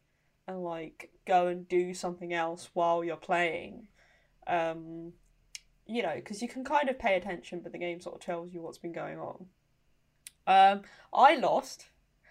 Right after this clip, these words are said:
<laughs> uh, so there's that. Uh, but it was very close. You know, I was only two points behind the person ahead of me, and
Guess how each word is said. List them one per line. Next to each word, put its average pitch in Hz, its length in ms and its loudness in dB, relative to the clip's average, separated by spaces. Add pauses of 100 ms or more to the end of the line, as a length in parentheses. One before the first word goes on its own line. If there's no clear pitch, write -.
(160)
<laughs> - 260 -12
uh, 180 400 6
so 190 240 -4
there's 196 240 -2
that. 214 440 2 (520)
Uh, 208 360 8 (100)
but 254 280 12
it 359 120 0
was 381 200 0
very 415 360 8
close. 240 600 4
You 262 60 -6
know, 247 120 0
I 247 40 4
was 262 100 -2
only 302 180 -4
two 330 260 -2
points 302 320 -6
behind 226 400 -8
the 214 40 -14
person 214 380 -6
ahead 214 220 -6
of 190 100 -16
me, 196 320 -12 (440)
and 233 540 -2